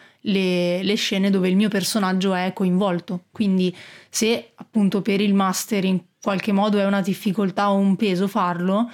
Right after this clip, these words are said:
puoi iniziare effettivamente a farlo tu", sempre pa-, parlandone prima con lui. Quindi, ad esempio, dirgli: "Se appunto durante il combattimento, mm, ti trovi in difficoltà a descrivere le scene del mio personaggio, posso farlo io perché lo immagino meglio, perché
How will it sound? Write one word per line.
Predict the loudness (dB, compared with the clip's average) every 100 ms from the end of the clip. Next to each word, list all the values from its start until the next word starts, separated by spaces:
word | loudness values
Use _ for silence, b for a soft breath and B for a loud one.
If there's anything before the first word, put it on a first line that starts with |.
| B B B _
puoi | -2 0
iniziare | 0 0 0
effettivamente | -2 -2 0 2 0
a |
farlo | 0 -2 -2 -2
tu", | -2 -4 _ _ _ _ _ _
sempre | -2 0 0
pa-, | -2 -4
parlandone | -4 -2 0 2 2
prima | 2 0 0
con | 2 2
lui. | 4 2 0 B B B B B _
Quindi, | 0 2 2
ad | 2
esempio, | 2 2 2 2
dirgli: | 2 2 2 0 -2 _ _
"Se | -4 0 0 0 0 0 0
appunto | -2 -2 0 0 2 0 -2 -4 -10 _ _ _ _ -2
durante | 0 2 2 0
il |
combattimento, | 0 -2 0 0 2 2 0 0 0 0 0 0 0
mm, | -2 -2
ti | 0
trovi | 0 0
in | 2
difficoltà | 0 0 -2 -2 -2 0
a | 0
descrivere | 0 -2 -2 0 0 0 0 0
le | -2
scene | -2 0 0
del | 2
mio | 2
personaggio, | 0 -2 -2 0 0 0
posso | -2 -4
farlo | -2 0 0
io | 2 0
perché | 0 -2 -4 -2
lo | 0
immagino | 0 0 2 2
meglio, | 2 2 2 2 0 -2
perché | -6 -4 -2 -4